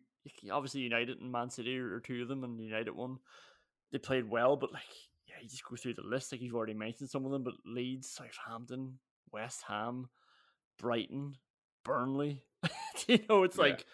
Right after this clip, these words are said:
Speaker 1: there's five L's, like, very disappointing L's, and we're saying we've had a good season, and it's, obviously we are, because we're beating a lot of good teams when we're losing to those teams, but yeah, like, that, that is, uh, hard to take then when you look at it. That's also part of the reason where you think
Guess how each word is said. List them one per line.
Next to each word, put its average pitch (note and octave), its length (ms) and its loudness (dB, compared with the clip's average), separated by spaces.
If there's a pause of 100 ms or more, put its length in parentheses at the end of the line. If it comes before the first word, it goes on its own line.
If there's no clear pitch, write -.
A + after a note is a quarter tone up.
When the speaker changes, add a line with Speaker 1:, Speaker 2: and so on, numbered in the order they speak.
(480)
Speaker 1:
there's G#3 240 8
five D3+ 580 10 (100)
L's, D#3 680 6
like, B2+ 120 -6 (240)
very G3+ 420 2
disappointing C#3+ 600 4
L's, C#3 400 6
and C3+ 200 2
we're C3 120 2
saying B2+ 320 0
we've B2 140 -2
had A#2 180 2
a A2+ 100 -4 (120)
good A#2+ 240 0
season, E3 440 -2
and D3+ 140 2
it's, - 160 -8 (460)
obviously C#3+ 420 6
we A#2 120 2
are, C3 200 8
because D3+ 180 2
we're B2 60 2
beating C3 320 -2
a - 20 0
lot A#2+ 180 4
of A#2 160 -4 (340)
good C3+ 240 4
teams F3+ 260 0
when E3 100 2
we're B2 140 2
losing B2+ 260 -2
to A#2+ 80 -8
those B2+ 240 -2
teams, F3 220 -6
but C#3 220 0 (1000)
yeah, C#3 340 12
like, A2+ 160 -4
that, - 180 10 (120)
that D3 220 10
is, C3 300 -2
uh, A2+ 340 4
hard B2+ 320 4
to B2 80 -2
take C3 380 0
then D3 160 2
when C3 100 0
you A#2 80 -2
look B2+ 180 -2
at D#3 60 4
it. C#3+ 80 0
That's C3 200 2
also C3+ 320 6
part C#3 200 8
of A#2+ 80 2
the B2 60 0
reason B2+ 240 2
where A#2+ 120 0
you B2 80 -4
think B2 200 -4